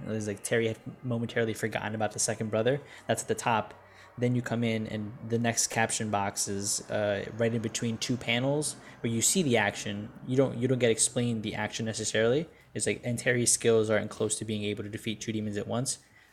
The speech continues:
Fine, right? But you see the moments are happening in between, and it's not necessarily fight scenes. It's not like,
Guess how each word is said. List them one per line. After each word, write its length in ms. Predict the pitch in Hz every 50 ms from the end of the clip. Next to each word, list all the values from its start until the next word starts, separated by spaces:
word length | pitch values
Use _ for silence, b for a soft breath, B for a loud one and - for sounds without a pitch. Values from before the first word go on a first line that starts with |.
| B _
Fine, 340 | - - 117 107 98 101 98
right? 240 | 104 107 113 113 - - _ _
But 300 | - 110 104 - - B B B B _
you 120 | 131 123
see 200 | 120 - - 151
the 120 | 135 123 110
moments 480 | 110 110 110 110 107 98 - - - - -
are 80 | - 101
happening 360 | - 123 117 - 117 110 110
in 60 | 107
between, 460 | 101 101 - - 113 117 127 139 151 B B B B B B B B B B _ _ -
and 140 | 120 127
it's 160 | 127 123 - 160
not 80 | 139
necessarily 340 | 147 147 139 - 139 120 113
fight 260 | - - 131 - -
scenes. 360 | - - - 107 104 - -
It's 120 | 107 101 -
not 120 | 123 113 -
like, 240 | 113 110 - -